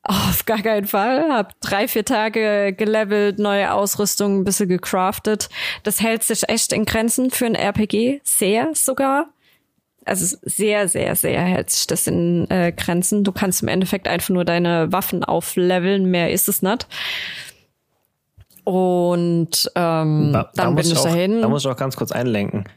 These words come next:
Speaker 2: bei Sekiro und so weiter war das ja immer so, dass du ja e-,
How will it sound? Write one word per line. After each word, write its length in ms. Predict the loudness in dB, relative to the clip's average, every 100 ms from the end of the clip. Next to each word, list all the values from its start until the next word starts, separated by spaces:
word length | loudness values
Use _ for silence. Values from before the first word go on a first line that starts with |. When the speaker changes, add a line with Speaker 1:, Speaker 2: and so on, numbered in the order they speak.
| _ _ _ -14 -10
Speaker 2:
bei 120 | -4 -4
Sekiro 500 | -4 -2 -2 0 -2
und 100 | -2
so 80 |
weiter 220 | 0 0 0
war 80 |
das 120 | -2 -2
ja 60 |
immer 200 | -2 -2
so, 100 | 0
dass 180 | -2 -2
du 80 | -2
ja 120 | -2
e-, 200 | -2 -6